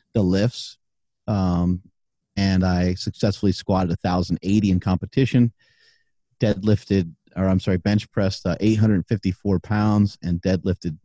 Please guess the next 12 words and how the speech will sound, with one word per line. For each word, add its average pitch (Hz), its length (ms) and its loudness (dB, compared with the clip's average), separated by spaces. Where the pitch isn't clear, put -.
seven 87 260 -4
hundred 90 240 0
and 80 140 -4
sixty-six - 540 -4
pounds. 87 440 -4
I 101 80 0
got 127 180 -2
myself 110 500 0
up 113 140 0
to, 101 540 2
uh, 87 480 -2
the 87 200 -2